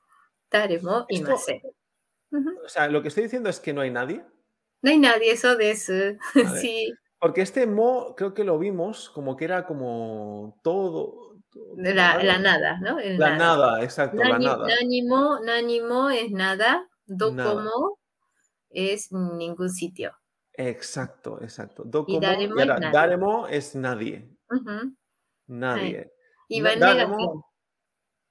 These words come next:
Speaker 2: claro, es una doble negación. Nadie
Speaker 1: Oh.
Speaker 2: no está.
Speaker 1: Sí, <laughs> igual que en
Speaker 2: ¿No?
Speaker 1: español, ¿no? Que si no hay nadie.
Speaker 2: No está na-, no hay
Speaker 1: No
Speaker 2: nadie,
Speaker 1: está
Speaker 2: claro, sí,
Speaker 1: nadie.
Speaker 2: es verdad, no hay
Speaker 1: No hay
Speaker 2: nadie,
Speaker 1: nadie.
Speaker 2: verdad, lo hacemos igual en español. Ok, daremo y masen,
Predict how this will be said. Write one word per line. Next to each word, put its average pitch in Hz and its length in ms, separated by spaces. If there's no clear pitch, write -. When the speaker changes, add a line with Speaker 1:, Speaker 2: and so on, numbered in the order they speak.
Speaker 2:
claro, 117 240
es 117 160
una 160 180
doble 135 320
negación. 113 560
Nadie 180 680
Speaker 1:
Oh. - 40
Speaker 2:
no 143 220
está. 113 460
Speaker 1:
Sí, 175 220
<laughs> 233 540
igual 233 360
que - 100
en 302 40
Speaker 2:
¿No? 277 60
Speaker 1:
español, 185 420
¿no? 180 100
Que 202 140
si 185 140
no 175 160
hay 180 100
nadie. 170 160
Speaker 2:
No 143 80
está 139 220
na-, 123 240
no 131 80
hay 120 60
Speaker 1:
No 117 40
Speaker 2:
nadie, 214 140
Speaker 1:
está 214 160
Speaker 2:
claro, 190 160
sí, 151 140
Speaker 1:
nadie. - 20
Speaker 2:
es - 80
verdad, 104 220
no 113 140
hay 104 60
Speaker 1:
No 208 60
hay 214 60
Speaker 2:
nadie, 175 140
Speaker 1:
nadie. 156 200
Speaker 2:
verdad, 107 380
lo 117 160
hacemos 120 280
igual 110 220
en 117 60
español. 113 460
Ok, 143 200
daremo 175 540
y 147 80
masen, 117 680